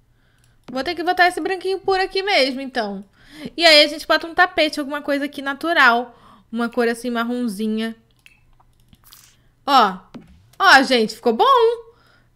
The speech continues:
Esse banheiro até que ficou bem melhor do que eu pensava. Ó, ficou assim, aí a gente pode colocar depois um enfeite aqui, alguma coisa assim. E eu vou terminar rapidamente o banheiro ali de visita lá de baixo, porque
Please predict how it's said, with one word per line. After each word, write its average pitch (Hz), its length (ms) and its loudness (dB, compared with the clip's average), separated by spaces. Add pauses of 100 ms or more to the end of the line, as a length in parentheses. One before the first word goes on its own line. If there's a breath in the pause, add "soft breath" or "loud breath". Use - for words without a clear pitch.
(120)
Esse 330 200 0
banheiro 247 240 0
até 269 160 0
que 269 80 -12
ficou 311 160 -4
bem 240 240 0
melhor 453 300 2
do 392 60 -6
que 403 80 -4
eu 392 40 0
pensava. 285 720 0 (420 soft breath)
Ó, 240 120 0
ficou 254 180 -8
assim, 269 320 -4
aí 381 120 0
a - 20 -2
gente 349 180 -10
pode 349 160 -4
colocar 320 300 -6
depois 285 260 -6
um 262 240 -8
enfeite 233 380 -6
aqui, 285 340 -4
alguma 277 260 -4
coisa 294 360 -4
assim. 302 400 -12 (400 loud breath)
E 349 80 0
eu 392 120 4
vou 415 120 2
terminar 381 380 2
rapidamente 320 600 -2
o - 20 -8
banheiro 269 300 -4
ali 254 160 -4
de 226 100 -6
visita 233 400 -4
lá 226 120 0
de 226 120 -4
baixo, 202 440 -6
porque 233 600 -4